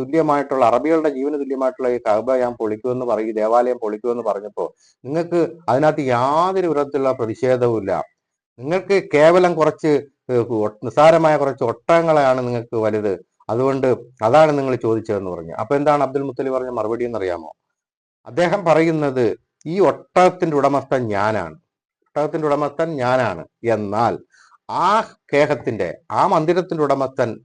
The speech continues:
വേറെയുണ്ട്. അതിന്റെ ഉടമസ്ഥൻ അതിനെ സംരക്ഷിച്ചുകൊള്ളും, അതിന് ഞങ്ങൾക്ക് യാതൊരു സംശയവും ഇല്ല" എന്ന് പറഞ്ഞു. അങ്ങനെ അദ്ദേഹത്തിന്റെ ഒട്ടകം മാറ്റിക്കൊണ്ട് അദ്ദേഹം അദ്ദേഹത്തിന്റെ വഴിക്ക് പോയി. അറബി ഖുറൈശികളെല്ലാം അവരവരെ വഴിക്ക് പോയി. ഈ ആനപ്പടയുമായിട്ട് കഅബയുടെ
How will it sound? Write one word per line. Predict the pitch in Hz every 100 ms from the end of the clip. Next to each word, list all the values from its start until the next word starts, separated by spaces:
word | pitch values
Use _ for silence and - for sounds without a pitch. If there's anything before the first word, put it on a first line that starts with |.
| -
വേറെയുണ്ട്. | 101 110 127 110 82 78 - _ _ _ -
അതിന്റെ | 143 226 220
ഉടമസ്ഥൻ | 175 160 - 165 180
അതിനെ | 135 131
സംരക്ഷിച്ചുകൊള്ളും, | 143 117 117 139 - 123 113 98 90 -
അതിന് | 104 127
ഞങ്ങൾക്ക് | 107 120 135 -
യാതൊരു | 113 104 113 123 131 123 104 -
സംശയവും | 92 - 107 90
ഇല്ല" | 78
എന്ന് | 78 73
പറഞ്ഞു. | 50 92 _ _ _ _ _ _
അങ്ങനെ | 131 165 175
അദ്ദേഹത്തിന്റെ | 151 170 170 170
ഒട്ടകം | 147 143 143
മാറ്റിക്കൊണ്ട് | 135 - 120
അദ്ദേഹം | 110 110 131
അദ്ദേഹത്തിന്റെ | 131 110 107 95 90
വഴിക്ക് | 90 87
പോയി. | 90 85 - -
അറബി | 107 113
ഖുറൈശികളെല്ലാം | 104 104 110 123 110 104 101
അവരവരെ | 98 104
വഴിക്ക് | 127 98 -
പോയി. | 85 85 - _ _ _ _ _ 135
ഈ | 170 208
ആനപ്പടയുമായിട്ട് | 214 151 165 170 160 156 147 139 131 127
കഅബയുടെ | 120 143 143 135